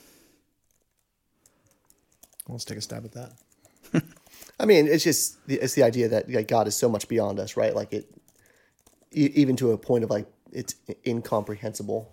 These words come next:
Speaker 2: Um,
Speaker 1: Mm-hmm. He transcends us.
Speaker 2: Which is important, yeah, like, just to, to know about God, right? Like,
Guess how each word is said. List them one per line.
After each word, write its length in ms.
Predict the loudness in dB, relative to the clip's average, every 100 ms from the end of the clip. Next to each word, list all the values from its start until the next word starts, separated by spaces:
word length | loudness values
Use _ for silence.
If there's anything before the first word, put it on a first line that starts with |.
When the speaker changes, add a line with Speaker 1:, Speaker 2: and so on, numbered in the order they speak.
| -14
Speaker 2:
Um, 440 | -8 -6 -6 -8 -12 _ _ _ -16
Speaker 1:
Mm-hmm. 320 | -14 -14 -16 -18 _ _ _ _ _ _ _ _ _ _ _ _ _ _ _ _ -20 -20 -20 _
He 80 | -16
transcends 560 | -10 -8 -6 -8 -8 -10
us. 280 | -10 -12 -12 _ _ _ _ _ -6
Speaker 2:
Which 180 | -2
is 120 | 0 -2
important, 380 | 2 0 0 -2
yeah, 160 | -2
like, 300 | -2 -4 -6
just 220 | -8 -6 -4
to, 160 | -4 -4
to 120 | -4
know 160 | 0 0
about 260 | 0 -2 -2
God, 220 | -2 -2
right? 220 | -4 -2
Like, 280 | -2 -2